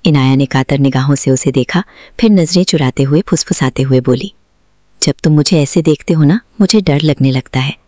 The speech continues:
"कैसा डर?" कायरव एकदम से serious हो गया। अब वो इनाया के ठीक सामने खड़ा जवाब का इंतजार कर रहा था। इनाया ने अपनी उंगलियों को आपस में उलझाना शुरू कर दिया।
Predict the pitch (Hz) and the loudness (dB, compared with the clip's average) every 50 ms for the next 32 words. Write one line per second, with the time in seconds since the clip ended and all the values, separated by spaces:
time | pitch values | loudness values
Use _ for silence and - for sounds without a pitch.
0 | _ _ _ _ _ _ _ _ _ - - - - 147 139 - - 196 185 160 | _ _ _ _ _ _ _ _ _ -16 -6 -2 -2 0 0 0 0 0 0 0
1 | 143 - - _ _ _ _ - - - 165 143 135 143 139 139 139 - - - | -4 -6 -8 _ _ _ _ -14 -6 -4 -2 0 0 0 0 0 -2 -2 -2 -2
2 | 139 139 - - - - - 139 127 135 135 - - 135 - - - - - _ | -2 -2 -2 -2 -2 -2 0 0 0 -2 -2 -2 -4 -4 -6 -6 -8 -10 -12 _
3 | _ _ _ _ _ _ - 180 156 147 151 147 143 143 135 131 135 135 - 156 | _ _ _ _ _ _ -4 -4 -2 0 2 2 2 2 2 0 0 -2 -2 -4
4 | - - - 170 - - - - 139 143 143 143 - - 139 135 156 185 - 147 | -4 -4 -4 -4 -2 -2 -2 0 0 0 0 0 0 0 0 0 0 0 0 0
5 | 131 131 131 - - 147 139 131 - 135 - 135 127 131 - - 123 - 131 135 | 0 -2 -2 -2 -2 -2 0 0 0 0 0 0 -2 -2 -2 -4 -4 -2 -2 -2
6 | 135 123 - - - - _ _ _ _ _ _ _ _ _ _ _ _ - - | -4 -4 -6 -8 -12 -12 _ _ _ _ _ _ _ _ _ _ _ _ -6 -2
7 | - 165 151 131 131 135 135 139 135 131 - - 147 139 135 131 135 135 135 139 | 0 2 2 2 2 2 2 2 0 0 0 0 2 2 2 2 2 2 0 0
8 | - - 147 131 - - 156 - - 196 180 160 139 - 151 143 127 131 147 - | 0 0 -2 -2 -2 -2 -2 -2 0 2 2 2 2 0 0 2 2 2 2 0
9 | - 131 131 117 - 123 117 - - - - | 0 0 -2 -2 -2 -4 -4 -6 -8 -8 -10